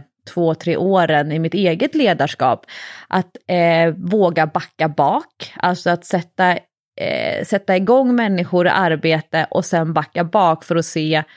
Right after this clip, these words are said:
hur det utvecklar sig, vad som händer, jämfört med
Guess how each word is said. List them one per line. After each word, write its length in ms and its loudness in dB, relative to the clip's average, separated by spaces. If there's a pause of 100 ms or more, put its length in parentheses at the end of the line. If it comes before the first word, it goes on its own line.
(220)
hur 120 4
det 100 4
utvecklar 680 0
sig, 300 0
vad 260 0
som 160 -2
händer, 640 0 (380)
jämfört 680 0
med 380 0